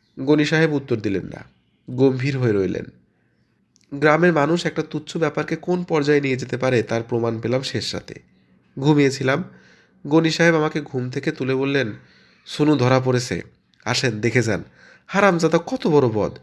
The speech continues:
নিজের ঘরের চালের উপরে উঠে বসেছিল, তয় তার জন্মের শিক্ষা হয়ে গেছে।" আমি ঘর থেকে বের হয়ে দেখি উঠোনের মাঝখানে সুনু পড়ে আছে।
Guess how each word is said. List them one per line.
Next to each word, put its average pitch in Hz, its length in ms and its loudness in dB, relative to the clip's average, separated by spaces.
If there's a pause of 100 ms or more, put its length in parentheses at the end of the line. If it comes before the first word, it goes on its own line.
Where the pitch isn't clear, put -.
(400)
নিজের 165 320 4
ঘরের 156 260 0
চালের 156 280 0
উপরে 135 200 -2
উঠে 131 120 -2
বসেছিল, 123 480 -6 (640)
তয় 139 160 6
তার 139 180 4
জন্মের 135 340 2
শিক্ষা 127 320 -6
হয়ে 117 260 0
গেছে।" - 340 -8 (800)
আমি 165 200 6
ঘর 156 220 2
থেকে 180 240 0
বের 156 200 2
হয়ে 170 140 2
দেখি 151 440 0
উঠোনের 135 340 2
মাঝখানে 120 600 0 (400)
সুনু 135 360 -4
পড়ে 101 240 6
আছে। - 380 -8